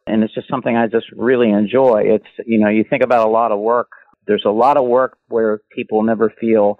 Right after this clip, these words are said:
that they've completed the task. But as you know, when you detail a car and you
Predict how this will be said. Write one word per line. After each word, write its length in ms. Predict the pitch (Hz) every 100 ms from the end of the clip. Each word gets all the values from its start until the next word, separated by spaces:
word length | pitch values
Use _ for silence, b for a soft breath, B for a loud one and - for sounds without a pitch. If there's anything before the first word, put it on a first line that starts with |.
| -
that 220 | 107 104
they've 220 | - 101 -
completed 880 | - 95 - 123 120 110 101 92
the 280 | - 117 98 -
task. 420 | 113 95 76 - - - _ b b b
But 240 | 117 113 107 101
as 140 | 104 101
you 160 | 107
know, 280 | 107 120 110
when 180 | 101 101
you 100 | 98
detail 480 | 110 120 - 107 98
a 60 |
car 680 | 92 - 123 117 101 98 98
and 480 | - - 101 101 95
you 140 | 95